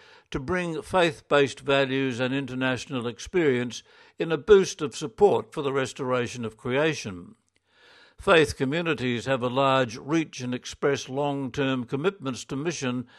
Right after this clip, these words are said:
for the common good, so have an important role to play.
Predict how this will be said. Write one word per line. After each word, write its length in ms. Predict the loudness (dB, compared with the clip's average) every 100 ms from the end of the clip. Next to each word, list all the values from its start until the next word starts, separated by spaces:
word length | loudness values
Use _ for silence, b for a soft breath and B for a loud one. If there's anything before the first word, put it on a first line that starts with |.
| b
for 140 | -8
the 140 | -4 -4
common 420 | -2 -2 0 -2
good, 340 | 2 2 2 -4 b b b
so 240 | 2 4
have 240 | 6 4 2
an 80 | -2
important 520 | 0 4 4 2 -8
role 280 | -2 0 0
to 80 | -4
play. 600 | -8 0 2 2 -2 -8